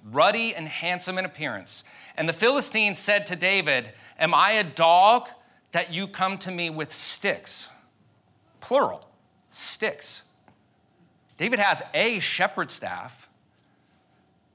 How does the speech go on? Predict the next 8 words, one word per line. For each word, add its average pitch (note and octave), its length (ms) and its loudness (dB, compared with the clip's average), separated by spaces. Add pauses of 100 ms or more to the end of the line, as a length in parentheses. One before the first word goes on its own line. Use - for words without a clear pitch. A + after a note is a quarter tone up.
(160)
So - 140 -8
what G3 120 4
is G3+ 60 -2
Goliath F3 380 2
talking F#3 340 -2
about? A2 240 -2
Sticks. - 560 -4
Well, E3 400 4